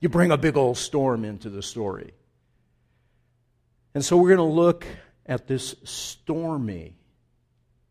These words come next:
stormy nature of God.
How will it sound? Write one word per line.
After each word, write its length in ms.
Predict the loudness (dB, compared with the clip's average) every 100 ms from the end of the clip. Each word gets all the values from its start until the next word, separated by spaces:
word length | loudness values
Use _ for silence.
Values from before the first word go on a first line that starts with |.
| _ _ _ _ _
stormy 960 | -16 -14 -12 -8 -4 -2 -2 -4 -4 -6
nature 880 | -6 -6 -4 -4 -6 -12 -10 -10 -10
of 200 | -10 -10 -12 -20
God. 540 | -10 -8 -8 -10 -16